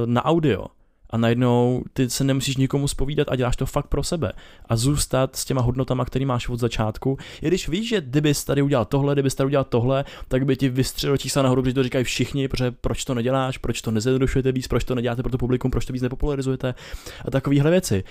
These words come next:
Proč neděláte víc marketingu, proč prostě furt jenom nahráváte? Protože mě to zatraceně baví. <laughs> A protože marketing neumím. <laughs> Takže tohle to je to, co mě nejvíc baví,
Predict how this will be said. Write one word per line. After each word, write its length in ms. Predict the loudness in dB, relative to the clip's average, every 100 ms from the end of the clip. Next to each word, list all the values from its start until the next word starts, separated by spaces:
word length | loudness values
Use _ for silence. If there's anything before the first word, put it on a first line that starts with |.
| -6
Proč 120 | -2 0
neděláte 280 | 2 2
víc 140 | 2 2
marketingu, 580 | 2 2 0 -2 -2 0
proč 180 | 0
prostě 220 | 0 0 0
furt 220 | 0 2
jenom 160 | 4
nahráváte? 600 | 4 2 2 2 2 0 -4 -10 -4
Protože 300 | 0 4 4
mě 100 | 4
to 60 | 2
zatraceně 420 | 2 2 4 4
baví. 400 | 4 2 2 4 4 2 -2
<laughs> 280 | -4 -4
A 80 | 0
protože 280 | 2 2 4
marketing 440 | 2 2 2 2
neumím. 380 | 4 4 2 2
<laughs> 100 | 2 2 2 4 4 4 4 2 0 -4 -6 -10 -4 2 4 4 2 0 -2 -2
Takže 480 | -2 2 0 0 -4 _ _ -20 -14 0
tohle 260 | 2 2
to 120 | 2 2
je 120 | 0
to, 200 | 0 0
co 160 | 2
mě 100 | 2
nejvíc 200 | 4 2
baví, 380 | 2 0 0 -4